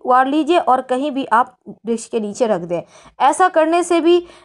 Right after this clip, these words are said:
जीवन की जो परेशानियां हैं, जो अवरोध है, वो समाप्त हो जाते हैं। तो लौंग के छोटे छोटे उपाय जीवन के ढेर सारे कष्ट मिटाते हैं और अंत में सबसे बड़ा उपाय, महा उपाय, जो आपके जीवन के हर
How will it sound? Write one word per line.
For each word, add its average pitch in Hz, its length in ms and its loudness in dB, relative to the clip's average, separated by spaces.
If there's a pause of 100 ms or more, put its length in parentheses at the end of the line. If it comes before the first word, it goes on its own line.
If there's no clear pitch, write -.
जीवन 311 360 0
की 311 140 2
जो 330 160 2
परेशानियां 294 760 2
हैं, 302 200 2
जो 277 120 2
अवरोध 269 500 2
है, 262 120 4
वो 247 160 2
समाप्त 214 400 0
हो 185 80 -4
जाते 165 320 -2
हैं। 170 160 -8 (360)
तो 349 80 0
लौंग 311 400 2
के 381 140 2
छोटे 302 400 -4
छोटे 359 280 0
उपाय 359 420 2 (320)
जीवन 330 340 0
के 359 120 0
ढेर 262 280 0
सारे 302 340 0
कष्ट 262 240 -2
मिटाते 175 400 -2
हैं 190 260 -10
और 220 120 2
अंत 330 400 -4
में 302 260 0
सबसे 254 440 -2
बड़ा 196 380 2
उपाय, 165 400 -2
महा 233 420 2
उपाय, - 380 0 (500)
जो 277 120 2
आपके 285 500 2
जीवन 247 340 -6
के 285 140 -4
हर 311 240 -2